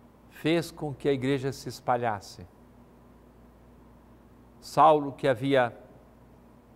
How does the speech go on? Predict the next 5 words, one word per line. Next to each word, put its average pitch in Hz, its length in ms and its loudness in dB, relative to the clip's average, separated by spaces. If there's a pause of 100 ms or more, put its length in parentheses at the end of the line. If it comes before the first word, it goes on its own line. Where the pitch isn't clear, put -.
(880)
aprovado 127 680 2
a 120 40 0
morte 123 380 0
de 110 120 -10
Estevão, 190 640 -4